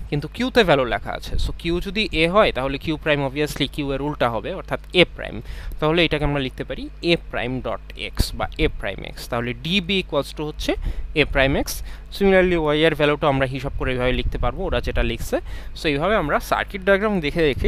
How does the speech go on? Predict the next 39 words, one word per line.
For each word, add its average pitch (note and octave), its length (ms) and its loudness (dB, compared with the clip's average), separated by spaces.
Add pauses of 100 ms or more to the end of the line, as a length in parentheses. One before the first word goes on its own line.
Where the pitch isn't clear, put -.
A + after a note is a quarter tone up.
(120)
হিসাব A3 260 6 (100)
করে C#3+ 180 -2
করে C3 200 -6
আমরা A#2 220 -2
হচ্ছে B2 260 -4 (500)
ডিএ, G3 480 4
ডিবি C3 380 -2 (320)
এবং A2+ 260 -2
ওয়াই G2 220 -2 (340)
এই B2 160 -4
তিনটা D3 260 4
জিনিসের A#2+ 380 -2 (340)
ভ্যালু D3 200 6
আইডেন্টিফাই A2 520 -2
করতে - 220 -10
পারবো। G#2 240 -10
It's F3 160 -10
just A#3+ 160 -4
like G#3+ 160 2
নরমাল C#3 320 4
একটা C3 200 -2
সার্কিট A#2+ 380 0
থেকে B2+ 140 -2
আমরা A2+ 160 -4
যেভাবে A#2 280 -4
ভ্যালু A2 220 -4
আইডেন্টিফাই A2 460 -4
করবো, B2+ 300 -6 (380)
ওইভাবেই, C3+ 460 0
কোনো B2+ 140 -2
এক্সট্রাঅর্ডিনারি A#2 640 0
কিছু - 280 -6
নাই, F2 180 -8 (1500)
ঠিক - 80 -4
আছে? F3+ 200 2 (400)
So D3+ 60 0 (100)
ডিএ, E3 240 6
ডিবি, C#3 320 2
ওয়াই A3+ 260 -6